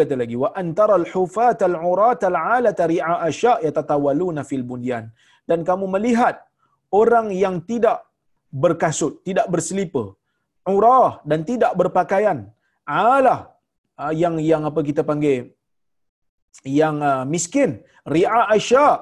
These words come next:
pengembala kambing, yatatawalluna fil bunyan, dan mereka itu berlumba-lumba meninggikan bangunan. So Nabi kata ni petanda, petanda kiamat.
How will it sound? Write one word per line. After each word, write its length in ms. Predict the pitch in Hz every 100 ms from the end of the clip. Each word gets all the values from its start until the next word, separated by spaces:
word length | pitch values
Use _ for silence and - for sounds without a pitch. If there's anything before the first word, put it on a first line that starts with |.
| - _ _ _ -
pengembala 480 | 151 175 175 190 196 196
kambing, 380 | 208 254 247 123 95 _ _ - 131
yatatawalluna 1080 | 156 156 147 - 156 147 147 156 208 165 143
fil 240 | 147 127
bunyan, 640 | 131 135 143 185 226 151 104 _ _ 127
dan 100 | 135 135
mereka 260 | 135 143 147 147
itu 140 | 143 156 131
berlumba-lumba 840 | 127 131 135 135 135 165 185 151 123
meninggikan 580 | 123 123 127 131 117 107 107
bangunan. 380 | 110 110 104 87 _ _ _ _ _ _ _ _ _ _ _ _ _
So 80 | - 120
Nabi 140 | 120 123
kata 240 | 135 156
ni 80 | 147 131
petanda, 360 | 135 131 156 220 247 _ -
petanda 300 | - 117 113 -
kiamat. 320 | 117 170